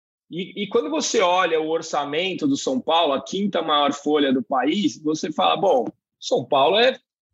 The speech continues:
favorito absoluto contra qualquer outro time da América. E aí você enfrenta um adversário minimamente organizado, minimamente organizado.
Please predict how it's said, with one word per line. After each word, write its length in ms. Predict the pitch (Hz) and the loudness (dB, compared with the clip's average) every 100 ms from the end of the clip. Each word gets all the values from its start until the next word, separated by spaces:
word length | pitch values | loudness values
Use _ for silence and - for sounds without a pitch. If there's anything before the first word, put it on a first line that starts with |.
| _ _ - | _ _ -2
favorito 520 | 196 185 170 190 208 | 0 2 2 0 -2
absoluto 560 | 190 - 170 185 233 | -2 0 2 2 0
contra 260 | 240 220 196 | -2 0 0
qualquer 360 | 208 190 233 240 | 0 0 4 4
outro 380 | 220 247 233 | 4 2 -6
time 280 | 214 214 220 | -8 -6 -2
da 160 | 226 233 | 0 0
América. 500 | 196 170 151 - - _ _ - _ _ | 0 -2 -2 -6 -14 _ _ -20 _ _
E 100 | 240 | 0
aí 140 | 302 349 | 2 4
você 240 | 349 - | 2 0
enfrenta 580 | 294 - 202 214 240 220 | -2 -2 2 2 2 0
um 120 | 196 | 0
adversário 760 | 180 165 165 147 - 202 185 151 | 0 2 0 0 2 4 4 0
minimamente 800 | 220 330 370 311 247 220 254 240 | 0 2 2 2 2 2 0 0
organizado, 680 | 202 208 175 147 160 123 277 | 0 2 2 2 2 2 0
minimamente 800 | 302 339 208 170 151 151 135 139 | 0 0 0 0 0 0 0 0
organizado. 580 | 135 135 120 120 101 | 0 0 -2 -6 -8